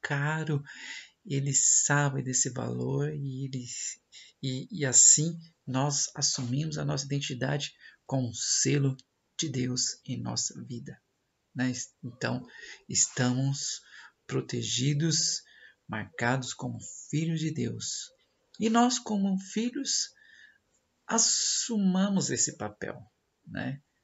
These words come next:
Como que a gente pode fazer alguma coisa que a gente possa fazer? Eu acho que como filho a gente pode liberar perdão. É, perdão.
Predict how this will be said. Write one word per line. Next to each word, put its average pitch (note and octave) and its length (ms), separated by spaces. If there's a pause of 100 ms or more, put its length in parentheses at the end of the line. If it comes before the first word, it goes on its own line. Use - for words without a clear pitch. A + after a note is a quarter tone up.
(800)
Como - 200
que - 80
a F#3 40
gente - 140
pode E3+ 180
fazer D3+ 280
alguma D#3 260
coisa D#3 240
que D#3 60
a D3+ 40
gente C#3+ 140
possa D3+ 240
fazer? C#3+ 560 (320)
Eu C3 140
acho C3+ 180
que C#3 80
como C#3 260
filho D#3 340
a C#3+ 40
gente C#3+ 220 (280)
pode C#3+ 380 (420)
liberar C3+ 720 (260)
perdão. G#2+ 640 (180)
É, G#2 440 (100)
perdão. G#2 560